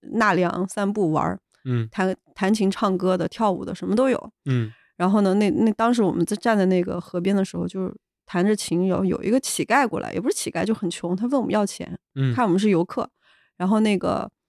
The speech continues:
Speaker 1: 古巴的那个音乐家就跟我们说，说：“你们不用理他，可以不给，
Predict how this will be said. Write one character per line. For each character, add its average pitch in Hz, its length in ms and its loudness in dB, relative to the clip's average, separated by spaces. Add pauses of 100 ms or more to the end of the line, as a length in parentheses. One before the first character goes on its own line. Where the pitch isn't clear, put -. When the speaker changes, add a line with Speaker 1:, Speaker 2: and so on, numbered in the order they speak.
(260)
Speaker 1:
古 180 120 0
巴 196 220 4
的 202 160 4
那 190 180 2
个 - 360 -2
音 220 160 2
乐 214 120 4
家 196 200 2
就 196 100 0
跟 190 100 -6
我 190 60 -8
们 - 60 -16
说， - 120 -14
说 202 220 -6
：“你 131 80 -2
们 57 260 -8 (380)
不 175 120 -4
用 214 140 2
理 196 180 -4
他， - 220 -18 (200)
可 226 120 -2
以 254 80 4
不 254 180 -2
给， - 140 -4